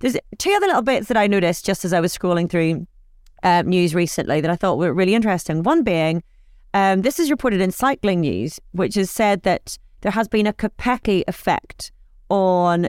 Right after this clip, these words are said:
young women cycling in Flanders. Four times more under eighteens have registered with Flanders Cycling since twenty twenty, which I think is amazing and just worth a note because we talk about, uh, the power of visibility, and that seems to play it out.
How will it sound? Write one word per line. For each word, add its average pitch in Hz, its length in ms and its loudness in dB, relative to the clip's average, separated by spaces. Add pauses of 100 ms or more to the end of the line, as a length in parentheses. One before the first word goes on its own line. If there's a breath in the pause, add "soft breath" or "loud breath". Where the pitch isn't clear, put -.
young 240 240 2
women 156 440 0 (140)
cycling 170 420 -2
in 165 80 -2
Flanders. 240 540 2
Four 311 340 0
times 208 640 0
more 208 400 2
under 214 280 2
eighteens 170 500 -2
have 165 140 -4
registered 190 440 0
with 143 120 -8
Flanders 160 360 0
Cycling 151 380 -2
since - 220 -8
twenty 196 260 -4
twenty, - 500 -2 (380)
which - 100 -4
I 381 60 0
think 339 140 0
is 339 80 0
amazing 330 540 2
and 180 60 0
just 254 200 -2
worth 233 180 0
a 233 60 2
note 285 240 2
because 196 200 -2
we 202 60 2
talk 254 280 0
about, 160 440 0
uh, 175 160 2
the 160 100 -2
power 165 260 0
of 147 40 -2
visibility, 165 540 0
and 147 220 -2
that 185 220 0
seems 214 380 -2
to 170 100 -10
play 170 200 0
it 160 80 0
out. 214 200 0